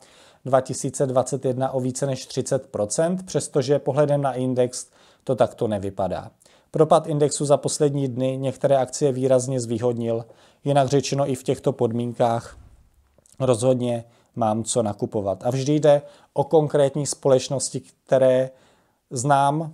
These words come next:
nebo znám je dostatečně na to, abych si byl jistý tím, co nakupuji, a poté mi nevadí ani výraznější propad ceny jejich akcie. Pokud se podíváme na německou obdobu amerického indexu S and P pět set, německý dax,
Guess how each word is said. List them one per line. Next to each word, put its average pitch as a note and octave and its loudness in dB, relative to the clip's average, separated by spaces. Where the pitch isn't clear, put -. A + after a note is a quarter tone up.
nebo C3 -2
znám B2+ 0
je C3+ 2
dostatečně C3 -2
na B2 -2
to, A#2+ -2
abych B2 0
si - -2
byl A2+ -2
jistý A2+ -4
tím, G#2 -8
co - 0
nakupuji, G#2+ -4
a A#2+ -2
poté B2 0
mi A2+ -2
nevadí G#2 -4
ani A2+ -4
výraznější G#2 -4
propad F#2 -6
ceny G2 -4
jejich G2+ -6
akcie. - -12
Pokud F3 -4
se G#3 -4
podíváme E3+ 2
na D#3 2
německou C#3 0
obdobu C#3+ 0
amerického C3+ 0
indexu C3+ -2
S B2+ -4
and C3+ -2
P C3 -6
pět F#2+ -12
set, E3+ 0
německý A#2+ -6
dax, - 0